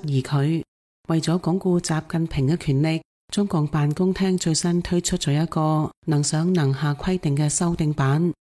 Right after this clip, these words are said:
尤其飽受外界議論，被視為係習近平有一個加速嘅動作，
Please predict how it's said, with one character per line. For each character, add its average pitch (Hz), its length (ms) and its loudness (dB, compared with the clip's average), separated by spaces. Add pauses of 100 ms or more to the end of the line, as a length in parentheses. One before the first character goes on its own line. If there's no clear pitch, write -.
(180)
尤 156 220 0
其 139 160 2
飽 147 220 0
受 151 260 0
外 143 220 2
界 165 140 -2
議 156 320 0
論， 151 320 2 (420)
被 170 160 0
視 185 220 0
為 143 300 2
係 156 140 0
習 165 280 0
近 175 160 0
平 139 380 0 (100)
有 151 140 0
一 180 100 2
個 160 280 0
加 175 200 2
速 - 160 -4
嘅 156 160 -4
動 139 180 0
作， 156 300 0